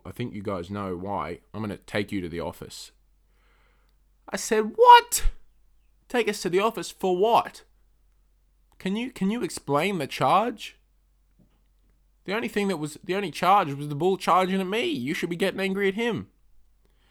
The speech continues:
But anyway, this guy takes us to the office. A real slaphead character. A real, uh, Todd Packer from The Office, if you're familiar with the reference. There's a good v-, s-, see that in your head. What's the guy's name? I don't even care.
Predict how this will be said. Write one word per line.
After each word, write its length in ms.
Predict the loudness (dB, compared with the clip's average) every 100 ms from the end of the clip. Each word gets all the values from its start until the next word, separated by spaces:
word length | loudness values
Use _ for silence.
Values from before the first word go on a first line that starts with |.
| _ _ -12
But 80 | -6
anyway, 300 | -2 0 0
this 160 | -2
guy 180 | 0 0
takes 300 | 0 -4 -6
us 80 | -8
to 100 | -4
the 100 | -2
office. 380 | -2 -4 -8 -4
A 40 |
real 180 | -2 -4
slaphead 500 | 0 0 0 -4 -6
character. 520 | -8 -8 -10 -16 -18 -18 -20 _ _ _ _ _ _ -16
A 60 | -6
real, 280 | -2 0 0
uh, 360 | 2 0 -2 -4 _ _ _ _
Todd 300 | -2 0 0
Packer 380 | 2 2 2 -2
from 180 | -4 -4
The 100 | -2
Office, 460 | 0 -2 -4 -12 -12
if 100 | -12
you're 60 |
familiar 480 | -10 -6 -6 -4 -4
with 160 | -4 -6
the 80 |
reference. 640 | -4 -4 -6 -12 -14 -16 -20 _ _ _ _ _ _ _
There's 180 | -8 -6
a 60 |
good 300 | -4 -4 -4 -10
v-, 180 | -18 -18 _ _ _ _
s-, 220 | -20 -20 -14
see 220 | -6 -4
that 200 | 0 -2
in 80 | -4
your 80 | -8
head. 380 | -8 -10 -10 -20 -12
What's 200 | -10 -8
the 60 |
guy's 280 | -4 -2 -2
name? 280 | -6 -6 -6
I 60 |
don't 220 | -6 -6 -6
even 160 | -8
care. 260 | -10 -12